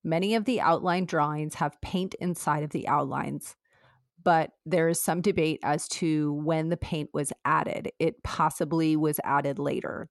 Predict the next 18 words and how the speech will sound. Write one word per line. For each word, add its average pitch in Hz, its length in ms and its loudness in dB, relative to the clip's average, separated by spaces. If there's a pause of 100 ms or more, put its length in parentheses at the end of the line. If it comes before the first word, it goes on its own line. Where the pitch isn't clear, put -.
They 143 320 0 (420)
don't 143 220 -4
know 127 160 -4
for - 180 -6
sure. - 380 -6 (2000)
Every 226 320 4
page 190 320 0
has - 300 0
text - 360 -2
on 147 160 0
it, 147 240 -6
but - 200 -2
not 156 260 2
every 170 240 2
page 143 320 -4
has - 300 -4
the - 120 -2
drawings. - 800 0